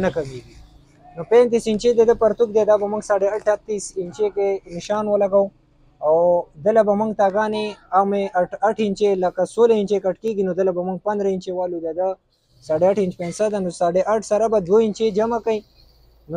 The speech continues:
دا به ساډه دس انچې واخلئ. او د پرتوګ خښتک چې کوم دی، احسن چې ورته ویلی شي، نو دا بیس انچې عام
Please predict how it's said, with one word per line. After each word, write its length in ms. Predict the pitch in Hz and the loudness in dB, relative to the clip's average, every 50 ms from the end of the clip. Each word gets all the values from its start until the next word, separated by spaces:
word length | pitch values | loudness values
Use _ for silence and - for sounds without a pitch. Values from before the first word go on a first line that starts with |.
| 160 | 0
دا 60 | 196 220 214 | 2 2 2
به 80 | 214 202 - | 2 0 0
ساډه 200 | 208 190 180 170 156 | 0 0 0 2 4
دس 120 | 202 190 180 - 165 | 2 2 2 -2 -8
انچې 200 | 156 139 - 151 147 143 | -8 -6 -6 -4 -4 -2
واخلئ. 380 | 135 123 - - 117 107 107 110 - - 135 131 127 - - - 123 - - - - - - _ _ _ _ _ _ _ _ _ _ - | -4 -4 -6 -10 -14 -14 -16 -18 -20 -20 -20 -20 -20 -20 -20 -20 -20 -20 -20 -20 -20 -20 -20 _ _ _ _ _ _ _ _ _ _ -2
او 80 | 147 160 165 160 | 0 0 2 2
د 20 | 175 170 - | 0 0 2
پرتوګ 300 | 185 175 170 - 233 226 - | 0 0 2 2 0 2 2
خښتک 320 | 214 208 196 - - 226 214 - | -2 -4 -4 -2 -4 -4 -2 -2
چې 80 | - 202 - | -8 -4 -2
کوم 140 | 214 208 208 208 214 | -2 -2 0 2 2
دی، 120 | 220 220 220 220 - _ _ _ _ _ _ 175 | 2 2 2 0 -4 _ _ _ _ _ _ -6
احسن 260 | 175 - - 214 220 220 | -6 -2 0 0 0 2
چې 80 | 196 208 | 2 0
ورته 200 | 202 196 202 196 | 0 2 2 2
ویلی 280 | 196 196 196 190 190 185 - | 4 4 4 4 2 2 2
شي، 120 | 180 170 170 - _ _ _ _ _ _ _ _ _ _ _ _ | -2 -4 -4 -6 _ _ _ _ _ _ _ _ _ _ _ _
نو 60 | 151 165 160 | -6 0 4
دا 60 | 190 214 196 156 | 4 4 6 6
بیس 200 | 196 226 208 - 196 185 | 4 4 4 4 2 -2
انچې 260 | 180 175 - 208 208 214 208 202 - _ _ _ _ _ _ _ _ _ | -2 0 2 4 4 4 2 -2 -8 _ _ _ _ _ _ _ _ _
عام 260 | 170 196 208 214 214 | 0 2 2 2 0